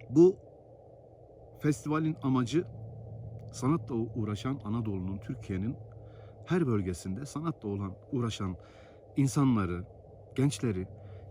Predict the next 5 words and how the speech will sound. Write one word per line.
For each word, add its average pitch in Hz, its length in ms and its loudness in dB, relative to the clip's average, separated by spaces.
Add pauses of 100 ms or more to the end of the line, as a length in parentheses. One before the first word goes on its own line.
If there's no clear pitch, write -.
(120)
bir 214 100 2
arada 185 260 0
toplamak, 110 640 -2 (200)
kaynaştırmak, 117 800 0 (1120)
tiyatro - 340 0